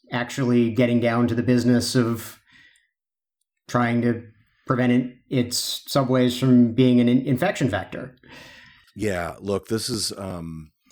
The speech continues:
Speaker 2: this is really, uh, a testament to the, the, the shorthanded thinking here with respect to these policies. The very industries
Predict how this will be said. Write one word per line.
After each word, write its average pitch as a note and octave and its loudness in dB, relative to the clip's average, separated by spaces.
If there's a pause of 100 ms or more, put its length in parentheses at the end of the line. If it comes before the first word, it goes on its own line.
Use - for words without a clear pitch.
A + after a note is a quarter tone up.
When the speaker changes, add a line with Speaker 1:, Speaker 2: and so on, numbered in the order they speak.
Speaker 2:
this A#2+ -6
is A#2 -10
really, A2 -2
uh, F2 -12 (320)
a F#2+ -12
testament F#2+ -10
to E2+ -16
the, F#2+ -16
the, E2+ -16
the F2 -16
shorthanded F#2 -12 (200)
thinking F#2 -12
here D#2 -14 (420)
with F#2 -14
respect F2 -10
to E2+ -14
these E2 -12
policies. E2 -12 (460)
The G#2+ -4
very C3 0
industries F2 -6